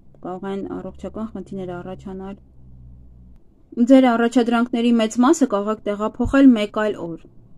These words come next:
Սիրային հարցերում մի փոքր կոնֆլիկտ կարող է առաջանալ։ Բայց օրվա առաջին կեսը ամեն ինչ նորմալ է, երկրորդ կեսին է արդեն լարվածությունը, ինչ-որ խանդ, նման սկանդալային տեսարաններով։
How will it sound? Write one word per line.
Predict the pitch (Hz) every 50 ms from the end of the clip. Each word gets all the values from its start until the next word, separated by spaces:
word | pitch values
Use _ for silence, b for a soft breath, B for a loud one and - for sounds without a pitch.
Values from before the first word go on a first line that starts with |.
| - - - - - - - - - _ _ _ _ - - _ _ _
Սիրային | - 277 277 277 294 311 320 302
հարցերում | 277 254 247 254 - - 277 262 285 311 330 330 320 -
մի | - 269 254 254
փոքր | - - 240 233 - - 277 269 269
կոնֆլիկտ | - 208 214 214 - - 214 208 - - -
կարող | - 180 185 185 185
է | 208 208
առաջանալ։ | 202 190 190 196 196 202 - - 208 185 180 - - - - - _ _ - - - - _ - - _ _ _ _ - _ - - _ _ _ - - - - - - - - - - - - - - 240
Բայց | 247 240 262 277 - -
օրվա | 269 294 294 311 311
առաջին | 294 285 277 285 277 - 294 277
կեսը | 302 359 415 - - 254
ամեն | 214 202 214 233 254 285 330
ինչ | 359 349 339 254 - - 214
նորմալ | 214 226 226 226 226 220 214 196 180 175
է, | 185 185
երկրորդ | 214 240 247 - 254 254 254 247 - -
կեսին | 214 208 - - 220 208
է | 185 156
արդեն | 156 175 180 - - 190 185 180
լարվածությունը, | 170 165 170 175 170 165 165 - 170 180 - - 170 170
ինչ-որ | 185 190 - - 214 220 220
խանդ, | - - 240 220 208 208 208 208 214 214 - - - _ _ _ _ _ _ - - _ - - - - - - - - - 202 208
նման | 208 208 208 214 208 202 208
սկանդալային | - - - - 208 208 202 196 196 196 196 196 196 202
տեսարաններով։ | - 175 196 202 - 196 185 180 180 185 180 175 170 180 185 190 208 - -